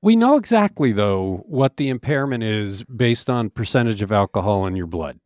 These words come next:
I mean, there have been study after study, and how many television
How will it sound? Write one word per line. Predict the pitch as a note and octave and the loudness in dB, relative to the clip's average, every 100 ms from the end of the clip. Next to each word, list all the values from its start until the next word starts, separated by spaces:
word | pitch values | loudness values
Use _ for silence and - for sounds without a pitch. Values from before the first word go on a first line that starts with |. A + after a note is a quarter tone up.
| - | -8
I | A2 | -4
mean, | G#2+ | -4
there | A#2 | -4
have | A2 | -4
been | A#2+ G#2 | -4 -6
study | - C#3+ C3+ A#2+ | -2 0 0 0
after | A#2 - A#2+ | 0 -4 -12
study, | - E3 D#3 C#3+ B2+ - - - - | -4 0 0 0 -2 -6 -20 -18 -8
and | G#2 | -4
how | C#3 | -2
many | C3 B2+ A#2+ A2 - - - | -2 -2 -2 -4 -8 -20 -12
television | - B2 A#2 A2+ A2 A2+ G2+ | -6 -4 -2 -2 -2 -6 -6